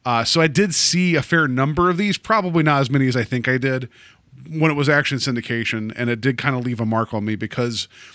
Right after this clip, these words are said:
as cheesy as we may believe the intro is now, it was creepy as a kid watching it on T V.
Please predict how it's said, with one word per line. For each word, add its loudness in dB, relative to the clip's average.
as 0
cheesy 2
as 2
we 2
may 4
believe 0
the 2
intro 2
is 2
now, 0
it 2
was -2
creepy -4
as -4
a -6
kid -2
watching 0
it -4
on -8
T -8
V. -10